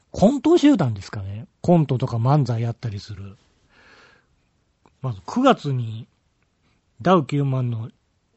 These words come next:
旅館じゃないんだからさっていう演劇見てきて、十二月にあの子の自転車っていう公演見てきて。あの子の自転車はまあ漫才やったりコントやったりで、旅館じゃないんだからさは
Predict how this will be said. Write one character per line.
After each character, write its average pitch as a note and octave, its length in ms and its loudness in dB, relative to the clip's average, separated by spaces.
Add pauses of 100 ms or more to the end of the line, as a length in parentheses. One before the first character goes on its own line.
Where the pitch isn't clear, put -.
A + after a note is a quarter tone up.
(240)
旅 C3 160 -4
館 D#3 220 0
じ D#3+ 60 0
ゃ D#3+ 40 0
な F3 160 4
い F3 60 2
ん C3+ 40 0
だ B2 100 -2
か B2 120 -6
ら A#2+ 100 -4
さ - 140 -2
っ B2+ 60 -2
て - 140 -12
い A2 80 -6
う - 60 -12
演 E3+ 220 4
劇 E3+ 240 0
見 D#3+ 160 0
て E3+ 100 -2
き E3 160 -8
て、 D#3 380 0
十 D#3+ 240 2
二 A3+ 140 2
月 D#3+ 240 2
に A2+ 200 -6 (120)
あ C#3 100 -4
の F3+ 120 4
子 E3+ 120 -2
の B2 80 0
自 A2+ 120 -6
転 B2+ 200 0
車 A2 100 -4
っ - 40 -10
て A2+ 100 -8
い - 20 -4
う - 40 -16
公 B2 260 -2
演 A#2 120 -2
見 A2+ 120 -6
て A2+ 120 -6
き G#2+ 100 -12
て。 - 200 -20 (840)
あ F#3 120 0
の C4+ 100 0
子 B3+ 120 2
の E3+ 80 4
自 B2+ 100 0
転 C#3 200 0
車 B2 120 -4
は A2+ 40 -6
ま A#2 200 -6
あ A2+ 60 -10
漫 D#3+ 320 4
才 B2 160 0
や C3 100 0
っ B2+ 60 -10
た A#2+ 120 -6
り G2+ 100 -8
コ E3 180 0
ン C#3+ 80 0
ト A2+ 140 -6
や A#2+ 100 -4
っ B2 60 -6 (140)
た C3+ 100 -4
り B2 160 -4
で、 C#3 320 -2 (2000)
旅 E3+ 100 2
館 A#3 200 0
じ A#3+ 60 0
ゃ - 20 0
な C4 100 2
い B3+ 80 2
ん E3 60 2
だ D#3+ 80 2
か E3 80 0
ら E3 120 4
さ A3 120 2
は F3+ 180 2